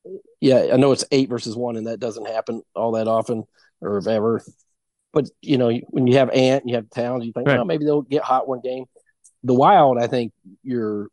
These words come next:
Speaker 1: the frustration's there because you, they had a chance for the first time to really back a team into a corner.
Speaker 2: Yep.
Speaker 1: And they ju-, just did not take advantage
Speaker 2: Yep.
Speaker 1: of that opportunity. So it,
Speaker 2: Yep.
Speaker 1: it's not, it's not a, to me, it's not a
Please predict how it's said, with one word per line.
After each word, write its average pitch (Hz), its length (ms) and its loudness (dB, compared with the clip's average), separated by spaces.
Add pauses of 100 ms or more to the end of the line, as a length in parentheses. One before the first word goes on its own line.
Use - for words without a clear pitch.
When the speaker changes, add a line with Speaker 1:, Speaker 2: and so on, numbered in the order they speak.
(260)
Speaker 1:
the 107 100 -6
frustration's 131 760 0
there 101 180 -4
because 95 500 -6 (880)
you, 127 400 4
they 131 240 4
had 131 140 4
a 101 60 -2
chance 120 300 -4
for 110 80 -12
the 92 60 -10
first - 280 -10
time 107 180 -4
to 101 60 -6
really 101 480 -6 (420)
back 110 360 -2
a 101 40 -2
team 104 240 -4
into 98 240 -2
a 90 40 -2
corner. 104 500 -2 (220)
Speaker 2:
Yep. 113 220 2
Speaker 1:
And 95 160 0
they 92 100 0
ju-, - 260 -8 (120)
just - 340 0
did 95 180 2
not 87 300 -2
take 95 180 -4
advantage 90 360 -4
Speaker 2:
Yep. 107 80 4
Speaker 1:
of 87 60 0
that 82 60 2
opportunity. 82 480 -4
So 90 300 0
it, - 120 -4
Speaker 2:
Yep. 82 180 -2
Speaker 1:
it's 113 200 0
not, 143 220 2
it's 147 240 -2
not 165 180 0
a, 135 140 -4 (280)
to 139 80 -2
me, 156 340 0
it's 135 120 -8
not 127 200 -10
a 107 160 -12